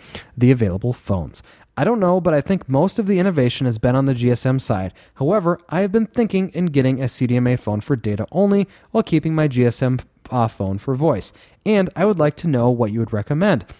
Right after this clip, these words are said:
I have seen a lot of Trios, namely the six fifty, seven fifty P, uh, seven fifty W, Centro, and Trio Pro, as well as H T C devices and some other feature phones.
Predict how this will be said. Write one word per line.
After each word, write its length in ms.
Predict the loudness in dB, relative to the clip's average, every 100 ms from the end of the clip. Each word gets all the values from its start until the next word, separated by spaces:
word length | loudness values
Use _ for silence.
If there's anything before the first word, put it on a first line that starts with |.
| _ _ _ _ _ _ -10 -2
I 60 |
have 100 | -2
seen 280 | 2 0 0
a 100 | 0
lot 220 | 0 2
of 140 | 2 -2
Trios, 500 | 0 2 4 2 0
namely 320 | 0 2 2
the 100 | 0
six 280 | 0 -2 0
fifty, 400 | 0 2 0 -2 _
seven 340 | -2 0 0
fifty 280 | 0 0 0
P, 320 | 0 2 0 -2 _ _ _
uh, 300 | 2 4 4
seven 280 | 2 2 0
fifty 240 | -2 -2
W, 440 | 0 0 2 2 0 -4 _
Centro, 640 | -2 0 2 2 2 0 _ _ 0
and 180 | 0
Trio 280 | 2 2 2
Pro, 460 | 0 0 2 4 2
as 200 | -2 0
well 160 | 2
as 160 | 2 0 -2
H 240 | -4 0
T 120 | 0
C 200 | 0 0
devices 480 | 2 2 2 0 -4 -8 _ -4
and 140 | -2
some 120 | 2
other 160 | 2 2
feature 380 | 0 -4 0 -2
phones. 320 | -2 -6